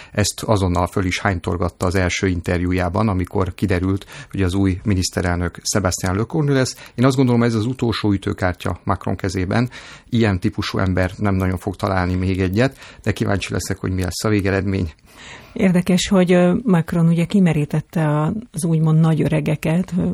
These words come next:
Speaker 2: ugye Bayrou is, ö, ilyen nagy öreg volt,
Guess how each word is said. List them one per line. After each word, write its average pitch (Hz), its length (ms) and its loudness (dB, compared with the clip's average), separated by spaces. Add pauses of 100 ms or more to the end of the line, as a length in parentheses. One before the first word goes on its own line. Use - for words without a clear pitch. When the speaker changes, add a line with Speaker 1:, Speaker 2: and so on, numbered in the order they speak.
Speaker 2:
ugye 160 300 0
Bayrou 160 640 0
is, 165 300 -4
ö, - 140 -4 (640)
ilyen 165 260 0
nagy 160 240 2
öreg 156 300 -2
volt, 165 360 0